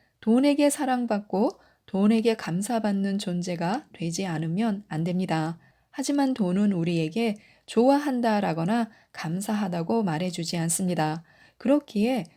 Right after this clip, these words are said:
우리가 스스로 그렇게 말할 수밖에 없습니다. "나는 돈에게 감사받고 있어. 그래서 나는 돈에게 사랑받고 있어"라고요. 이런 식으로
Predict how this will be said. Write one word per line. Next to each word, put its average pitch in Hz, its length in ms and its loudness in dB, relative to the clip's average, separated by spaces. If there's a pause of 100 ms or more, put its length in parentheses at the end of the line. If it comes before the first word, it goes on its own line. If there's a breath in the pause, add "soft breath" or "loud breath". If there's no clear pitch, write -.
(120 soft breath)
우리가 233 440 2
스스로 226 640 -2
그렇게 208 640 -2
말할 196 320 0
수밖에 190 580 -2
없습니다. 170 720 0 (520 soft breath)
"나는 262 380 4
돈에게 208 720 0
감사받고 196 680 -2
있어. 165 440 -2 (300 loud breath)
그래서 285 380 2
나는 226 480 0
돈에게 185 640 -2
사랑받고 294 720 0
있어"라고요. 165 1080 -2 (380 soft breath)
이런 240 280 4
식으로 226 500 0